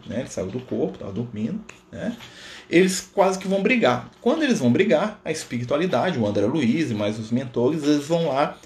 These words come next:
e apartam a briga. Fala, "Não, vocês estão aqui pra perdoar, pra aprender e tal." E eles estavam na casa dessa moça no mundo espiritual. E aí o que que acontece?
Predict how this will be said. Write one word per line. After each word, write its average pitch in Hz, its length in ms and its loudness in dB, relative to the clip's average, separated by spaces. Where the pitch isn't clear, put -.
e 165 60 -4
apartam 165 560 -4
a 165 40 -2
briga. 104 360 -4
Fala, 147 180 -6
"Não, 160 400 2
vocês 123 140 -8
estão 139 160 -4
aqui 139 120 -8
pra 135 120 -4
perdoar, 131 580 -4
pra 113 120 -6
aprender 127 720 0
e 120 80 -4
tal." 123 460 2
E 135 80 -4
eles 147 140 -2
estavam 151 280 2
na 175 140 -2
casa 147 300 0
dessa 151 280 0
moça 143 300 -2
no 147 120 -4
mundo 131 260 -6
espiritual. - 680 -4
E 170 80 2
aí 180 100 6
o 156 60 2
que 151 140 2
que 151 80 -4
acontece? 185 560 0